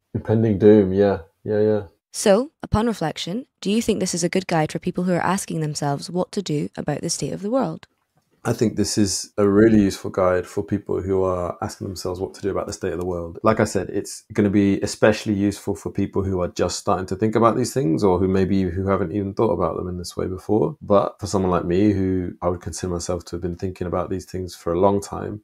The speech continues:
Speaker 1: I got a lot from it as well. And it's just a useful refresher. And there were lots of bits of information in there that I hadn't come across before, examples that I thought, "Oh yeah, I haven't thought about that before. I haven't known about that."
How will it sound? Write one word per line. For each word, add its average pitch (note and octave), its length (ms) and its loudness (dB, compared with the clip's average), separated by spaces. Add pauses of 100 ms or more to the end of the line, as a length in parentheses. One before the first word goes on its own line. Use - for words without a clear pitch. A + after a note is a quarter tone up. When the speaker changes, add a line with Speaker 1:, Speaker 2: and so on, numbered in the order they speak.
Speaker 1:
I G2+ 80 2
got F#2 160 8
a F2+ 80 4
lot F2 120 4
from F#2+ 220 -6
it F#2+ 80 -4
as F#2+ 120 -6
well. G2 300 6
And F2+ 100 0
it's - 160 -8
just - 200 -6
a F#2 40 -2
useful F2+ 340 -4
refresher. F2+ 800 -2
And E2+ 460 -8
there F#2 100 0
were F#2 80 2
lots - 220 2
of F#2 140 -8
bits G2 160 -2
of G2 60 -4
information F#2+ 460 0
in F#2+ 40 -4
there F#2+ 100 -2
that F2+ 120 2
I F#2 40 0
hadn't G#2+ 240 -2
come G#2+ 140 -4
across G#2+ 240 -2
before, G#2+ 420 0
examples G#2 580 -2
that G2+ 140 0
I F#2+ 60 -6
thought, - 320 -4
"Oh C3 160 0
yeah, A#2+ 340 0
I F#2 60 -4
haven't G2+ 440 -6
thought A2 200 2
about G2+ 240 -2
that F#2+ 120 -2
before. G2+ 360 -2
I F#2+ 40 0
haven't F#2+ 320 -6
known G#2 260 2
about G2 340 0
that." G2+ 240 0